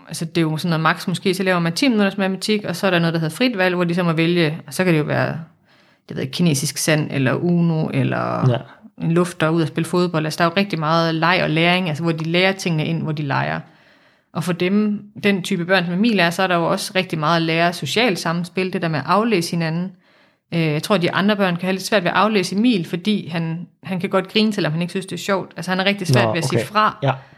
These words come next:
Speaker 1: eller sige, "Det der, det er ikke rart." Altså, så lader, lader han være med at sige det, så finder han sig bare i det.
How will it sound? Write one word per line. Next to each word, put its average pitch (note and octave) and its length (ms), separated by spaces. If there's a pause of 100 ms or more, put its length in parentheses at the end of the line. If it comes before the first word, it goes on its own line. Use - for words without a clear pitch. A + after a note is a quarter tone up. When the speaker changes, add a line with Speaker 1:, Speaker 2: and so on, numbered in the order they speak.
(200)
Speaker 1:
eller D#3 320
sige, G3+ 260
"Det G#3 120
der, F#3 80
det F3 60
er F#3 60
ikke F3 140
rart." F#3 360
Altså, F3 180
så G#3+ 200
lader, F#3+ 300 (160)
lader F3+ 140
han G#3 140
være B3 120
med D#3 100
at C#3 60
sige E3+ 140
det, D#3+ 80
så - 80
finder A#3 200
han C#3+ 120
sig D3+ 120
bare D3+ 180
i D3+ 40
det. D3 120